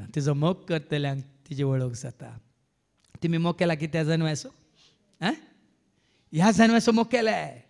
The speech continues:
देखून तुमी येतात शुक्रारचे, शेनवाराचे, तुमी येतात जायत्यो शिकोवणी आयकतात, मात्र न्ही,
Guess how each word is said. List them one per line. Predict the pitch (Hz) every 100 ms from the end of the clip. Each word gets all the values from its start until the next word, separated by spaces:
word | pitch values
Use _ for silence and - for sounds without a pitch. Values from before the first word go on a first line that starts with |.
| _ _
देखून | 156 160 180
तुमी | 180 175
येतात | 170 165 156 160
शुक्रारचे, | 160 - 170 160 160
शेनवाराचे, | 139 160 160 147 151 143 - -
तुमी | 202 190
येतात | 208 214 165
जायत्यो | 165 185 170
शिकोवणी | 196 - - 202
आयकतात, | 175 190 185 170 160
मात्र | 170 180 175
न्ही, | 196